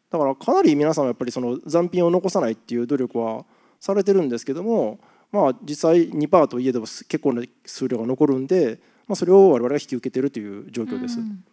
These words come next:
Speaker 2: ありがとうございます。そうですよね。だから全体の中で言うと非常に少ない割合なんだけれども、その数が結構膨大なので、どうしても出てしまうところは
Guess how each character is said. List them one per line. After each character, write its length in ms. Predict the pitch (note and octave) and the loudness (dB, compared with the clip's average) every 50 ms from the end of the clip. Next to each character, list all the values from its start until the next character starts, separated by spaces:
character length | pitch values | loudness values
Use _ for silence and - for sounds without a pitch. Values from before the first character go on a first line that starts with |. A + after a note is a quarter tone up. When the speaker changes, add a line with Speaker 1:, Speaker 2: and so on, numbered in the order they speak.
| _ - G#3+ | _ -14 -12
Speaker 2:
あ 60 | G3 | -8
り 100 | G3 G#3 | -6 -6
が 120 | A3 A3 | -6 -6
と 120 | G#3+ G#3 F#3+ | -6 -6 -8
う 20 | |
ご 100 | F#3 F#3+ | -8 -8
ざ 160 | F#3 G3 G3 G3 | -6 -6 -6 -6
い 60 | G3 | -4
ま 180 | G3 G3+ G3+ | -4 -4 -6
す。 80 | G3 - | -6 -6
そ 120 | - B3+ | -6 -6
う 40 | C#4 | -4
で 100 | A#3+ A#3+ A#3 | -4 -4 -6
す 120 | - - | -6 -8
よ 100 | A3 G#3 | -12 -10
ね。 340 | G3 G#3 A#3+ B3+ C4+ C#4 C4+ | -8 -6 -6 -6 -6 -8 -10
だ 100 | - B3 | -10 -10
か 160 | - B3+ A3+ | -8 -6 -6
ら 260 | A3 G#3+ G3+ G3+ F#3+ - _ _ _ _ _ - | -4 -4 -4 -4 -4 -8 _ _ _ _ _ -8
全 240 | A#3 D4 D#4+ E4 | -6 -4 -4 -6
体 260 | D#4+ - E4+ E4+ E4+ E4+ | -8 -8 -8 -8 -6 -8
の 140 | E4+ E4 | -8 -10
中 260 | E4+ F4 F4 - F4 D#4 | -10 -10 -8 -8 -6 -6
で 100 | D#4+ D#4 | -6 -6
言 100 | D#4 D#4 | -8 -8
う 20 | |
と 140 | - D#4+ C4 | -10 -12 -12
非 100 | - C4+ | -12 -12
常 180 | C#4 D4+ D4+ | -12 -12 -12
に 120 | C#4+ C4+ C4+ | -12 -12 -16
少 180 | - - - | -16 -12 -10
な 100 | D4 D4 D4+ | -8 -8 -6
い 40 | D4 | -6
割 240 | C#4 C4+ B3 C4+ | -6 -6 -6 -6
合 80 | C4+ C4+ | -6 -6
な 140 | C#4 C#4+ C#4+ | -6 -8 -6
ん 20 | |
だ 80 | C4+ C4+ | -8 -8
け 140 | - C4 B3 | -6 -6 -6
れ 80 | A#3+ | -6
ど 100 | A3 A#3 | -6 -6
も、 240 | A#3+ C#4 D4 C4 A#3+ - | -6 -6 -6 -8 -8 -10
そ 100 | - C#4 | -8 -8
の 100 | C#4 D#4+ | -8 -8
数 220 | - F#4+ F4+ - B3 | -6 -8 -8 -8 -8
が 140 | - F3+ | -10 -8
結 180 | - G#3 G3+ _ | -8 -8 -10 _
構 120 | - E3 | -10 -10
膨 200 | E3+ F#3+ F3+ F3+ | -8 -6 -4 -4
大 220 | F#3 F#3 F3 F3+ F3+ | -4 -4 -6 -6 -6
な 100 | F3+ F3 | -8 -12
の 100 | - G3+ | -12 -10
で、 220 | F#3 G3 F#3+ G3 - | -8 -8 -8 -8 -10
ど 100 | - - | -12 -12
う 60 | - A#3+ | -12 -12
し 80 | - | -10
て 100 | - C#4+ | -8 -8
も 140 | C#4 C4 B3+ | -6 -6 -4
出 100 | A#3 A#3 | -6 -6
て 100 | A#3 A3+ | -6 -8
し 120 | - - | -8 -8
ま 140 | G#3+ G#3 G#3 | -8 -8 -8
う 40 | G#3 | -8
と 80 | G#3 G3+ | -10 -12
こ 140 | - G#3+ | -12 -10
ろ 120 | G#3+ A3+ B3 | -10 -8 -8
は 180 | D4 D#4 C#4+ | -8 -8 -10